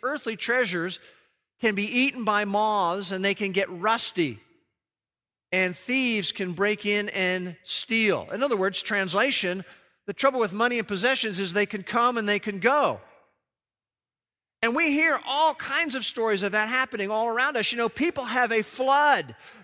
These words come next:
People experience a hurricane. People experience a tornado. And they have all this stuff and these possessions and this money, and sometimes it completely wipes them out.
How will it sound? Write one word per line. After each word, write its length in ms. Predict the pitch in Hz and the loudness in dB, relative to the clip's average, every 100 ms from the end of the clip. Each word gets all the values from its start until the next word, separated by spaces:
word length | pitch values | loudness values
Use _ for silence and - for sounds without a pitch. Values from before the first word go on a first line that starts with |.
| - | -2
People 320 | 277 233 294 | 0 0 0
experience 540 | 277 - 285 269 240 | -2 -4 -2 0 2
a 100 | 247 | 2
hurricane. 840 | 208 185 285 294 - 240 214 170 147 - - | 0 2 2 2 0 0 0 0 -4 -16 -6
People 320 | 240 269 277 254 | 0 0 2 0
experience 480 | - - 277 240 | 0 -4 -4 -4
a 80 | 220 | -6
tornado. 800 | - 220 226 240 285 254 208 151 - - | -6 -4 2 4 6 6 6 4 -4 -2
And 160 | 220 233 | 0 2
they 60 | |
have 180 | 233 220 | 2 4
all 240 | 262 320 | 4 6
this 180 | 330 311 | 4 2
stuff 520 | - - 311 320 269 | 0 4 6 6 2
and 120 | 254 233 | 0 -2
these 140 | 226 | -2
possessions 600 | - 220 262 294 254 214 | -2 0 0 0 -2 -4
and 100 | 226 | -2
this 180 | 220 226 | -2 -2
money, 400 | 247 311 254 220 | 0 0 0 -2
and 140 | 208 | -4
sometimes 500 | - 277 - 269 220 | -4 -6 -2 -4 -2
it 100 | 226 | -6
completely 920 | - 214 - - 254 294 240 190 180 - - | -8 -10 -10 -8 -4 -4 -2 0 0 -4 -14
wipes 460 | 185 208 233 - - | -2 0 0 0 -4
them 240 | 247 247 | -2 -2
out. 400 | 254 285 285 156 | 0 0 -2 -6